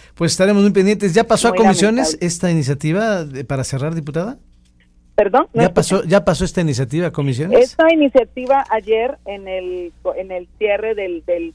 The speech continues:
Speaker 2: primer periodo ordinario del segundo año legislativo, eh, me tocó presentarla. Esperemos que, que pueda, eh, ahora sí que en, al, al interior de las, de las comisiones a las que fue turnada, pues se pueda dictaminar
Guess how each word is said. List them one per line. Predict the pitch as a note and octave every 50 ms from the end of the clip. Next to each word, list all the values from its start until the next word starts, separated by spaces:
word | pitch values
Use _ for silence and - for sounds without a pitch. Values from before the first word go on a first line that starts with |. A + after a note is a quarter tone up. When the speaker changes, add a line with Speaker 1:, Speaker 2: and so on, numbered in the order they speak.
| _
Speaker 2:
primer | - F3 F3 E3+ E3+ F3 F#3 F#3 F#3+ F#3+ F#3+ G3
periodo | - - G#3 G3+ F#3 F#3+ F#3+ F#3 G3
ordinario | G3 F#3+ - F3+ F3 F3 F3 F3+ F3+ F3+ F#3 G3 F#3
del | - E3+ D#3+ D#3 _
segundo | - E3 E3 F3 F3 F#3
año | F#3 F3+ F#3 F#3
legislativo, | F3 E3+ - - D#3+ - E3 D#3+ _ - G#3 A3 A3+ A#3+ A#3+ _ _ _ _ _ _
eh, | - E3+ F3+ F3 F3+ F3
me | F3 F3 F3
tocó | - - F3 - - G3+ F#3
presentarla. | - G3 F#3+ - - E3+ E3 E3 - G#3 G#3+ G#3+ G#3 A3 G#3+
Esperemos | G#3 G#3 - F#3+ F3+ F#3 F#3 F#3 F#3+ F#3+ F#3 _ _ -
que, | F#3 F3+ F3+ F3 E3+ - _ _ _ _ _ _ -
que | F#3 F3+ F3+ F3 - _
pueda, | - G3 G3 G3 F#3+ G#3 G3+ G3 G3 F#3+ F#3 - - -
eh, | F3+ F3+ F3 F3 F3 F3 E3+ E3 E3 - - _ _ _ _ _ - - A2+
ahora | E3+ F#3 F#3+ G3 G3 _
sí | - G3+
que | - G#3+
en, | G3 F#3
al, | D#3 E3+ F3+ E3+ -
al | D#3+ F3 F3+ F3+ F3+ F3 F3 F3
interior | F3 F3 F3 - F3+ F3 F3 F#3 G3+ G3+ G3+ G3+
de | G3+ G3+
las, | F#3+ F3+ F3+ F3+ E3 -
de | - E3+
las | E3 E3 E3
comisiones | _ - F3 E3+ E3+ E3+ _ - G#3+ G#3 G3+ G3 G3+ A3 _ - - - - - -
a | - F3
las | F3+ E3+ -
que | - F3
fue | - G3+ G3
turnada, | - - G#3 G3+ G#3 G3+ G3+ G3+ G#3+
pues | - - G#3
se | - G#3
pueda | - - - G#3+ A3+ A#3+
dictaminar | A#3 A3 _ _ - F#3+ F#3 F#3 F3+ F3+ F#3 F#3+ G3 A3 A#3+